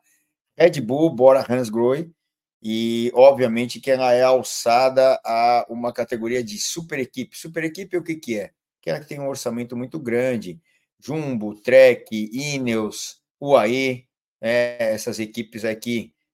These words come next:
podem ser consideradas aí super equipes pelos orçamentos que elas têm e os ciclistas, os ciclistas que elas têm. Aí muita gente pergunta, "Ah,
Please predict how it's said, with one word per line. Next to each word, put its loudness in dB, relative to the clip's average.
podem -2
ser -6
consideradas -4
aí -2
super -10
equipes -12
pelos -6
orçamentos -4
que -12
elas -4
têm -8
e -6
os -8
ciclistas, -10
os -16
ciclistas -10
que -10
elas -2
têm. -14
Aí 0
muita -4
gente -4
pergunta, -6
"Ah, -2